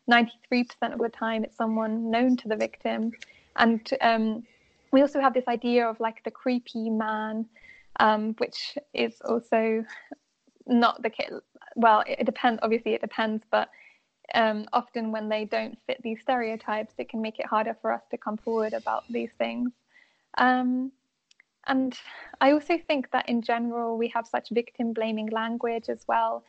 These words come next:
in our society. Um, you know, when we're taught about these things in sex education, it's often about how can we, um, prevent these things from happening to us, you know,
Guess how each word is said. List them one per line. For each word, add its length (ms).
in 120
our 140
society. 800
Um, 320
you 160
know, 240
when 260
we're 100
taught 340
about 380
these 260
things 240
in 160
sex 240
education, 500
it's 120
often 420
about 320
how 200
can 260
we, 320
um, 240
prevent 400
these 180
things 220
from 120
happening 400
to 160
us, 140
you 100
know, 140